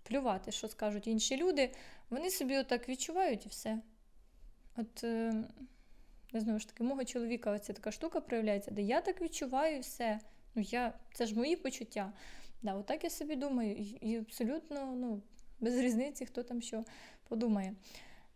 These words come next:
Да, ось такий є цікавий, цікавий момент про шизоїдів. Ви можете сплутати, а насправді вони дуже чутливі. Вони можуть бути на людях такі жорсткі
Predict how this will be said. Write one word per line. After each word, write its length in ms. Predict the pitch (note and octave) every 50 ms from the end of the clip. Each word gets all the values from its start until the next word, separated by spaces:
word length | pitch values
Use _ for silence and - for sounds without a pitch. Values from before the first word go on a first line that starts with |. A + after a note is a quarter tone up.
| -
Да, 180 | - A#3+ D4 E4+
ось 100 | E4 -
такий 520 | - - A#3 - - C#4+ D4 D4 C#4+ C4
є 420 | B3+ B3+ C4 C4 B3+ B3 B3 A#3+ A#3+
цікавий, 760 | A#3+ - - A3+ A#3 - A#3 A3+ A3 G#3 G#3 G3+ G3+ A3+ -
цікавий 360 | - - A#3 - B3 A3+ A3+ G#3+
момент 340 | G#3+ G#3+ G#3 G#3+ G#3 G#3+
про 140 | - - -
шизоїдів. 560 | - - B3 B3 D#4 F#4 F4+ D4+ B3+ A3 G#3+
Ви 120 | A3 C#4 D#4
можете 380 | D4+ D4 D4+ D4 C#4+ D4 C#4
сплутати, 720 | C4+ - - - B3+ C#4+ D4+ C#4 C#4+ G#3 - - - G3 G#3+ - - - - - - - - -
а 80 | - G#3+
насправді 600 | G#3+ G#3+ - - - C4+ D#4+ F4+ F4+ - - A#3
вони 280 | A3+ A#3 A#3 B3+ C#4+
дуже 380 | B3+ G#3+ A#3+ C4+ D4 C4 C#4 B3+
чутливі. 560 | - - A3+ A3 - A3+ A#3 A#3 G#3 G3 - - - - - - - - - - - - - - -
Вони 220 | B3 A3+ A3+ B3 C#4
можуть 240 | D4 D4 B3+ C4 A#3+
бути 220 | B3 C#4 C4 C4+
на 140 | B3+ B3+ B3+
людях 360 | C4+ C#4+ C4+ G#3+ G#3 G#3 -
такі 500 | - A#3+ A3 - - A#3+ A#3+ A#3+ A3+ G#3 - - -
жорсткі 880 | A3+ G#3 A3+ A#3 A3+ A3+ - - - - - C4 D4 E4 D#4+ B3 G3